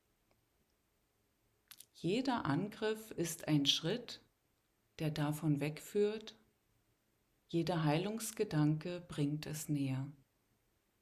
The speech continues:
Der Gottessohn hat sowohl Vater wie auch Sohn, weil er sowohl Vater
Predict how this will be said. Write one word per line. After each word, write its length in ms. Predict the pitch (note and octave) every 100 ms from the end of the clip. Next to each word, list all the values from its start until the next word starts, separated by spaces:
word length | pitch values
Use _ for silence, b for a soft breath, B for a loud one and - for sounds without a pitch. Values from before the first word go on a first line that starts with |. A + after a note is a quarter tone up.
| _ _ _ _ _ _ _ _ _ _ _ _ _ _ - _ _ _ -
Der 80 | D#3
Gottessohn 880 | D#3 A#3 E4 D4 - F#3 D3+ D3+ F3+
hat 180 | F#3+
sowohl 380 | - G#3+ G#3+ A3+
Vater 760 | A3+ E3 D3 D#3+ - A#3 C4 C#4 -
wie 220 | F#3+ F#3+
auch 220 | - F#3+ -
Sohn, 680 | - C4 G#3+ C#3+ C3+ C#3 - _ _ _ _ -
weil 240 | E3+ D#3
er 180 | D3 F3+
sowohl 680 | G3+ G3 D3 C#3+ E3+ A3+ C4 -
Vater 680 | E3+ D3 D3+ D3+ G#3+ A3+